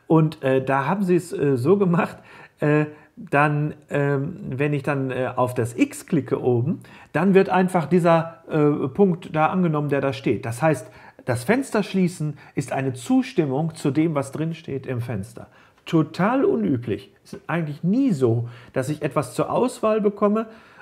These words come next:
und das Schließen des Fensters sorgt nicht dafür, dass man das abbricht,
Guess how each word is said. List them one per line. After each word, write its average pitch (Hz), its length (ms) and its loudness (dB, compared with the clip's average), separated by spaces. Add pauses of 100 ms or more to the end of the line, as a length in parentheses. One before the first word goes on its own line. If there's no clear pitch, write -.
(100)
und 160 240 2
das 123 180 -4
Schließen 247 480 4
des 156 160 0
Fensters 202 560 -2
sorgt 160 320 0
nicht 226 220 -2
dafür, 175 200 0
dass 139 200 -4
man 127 100 -2
das 120 180 -6
abbricht, 160 540 0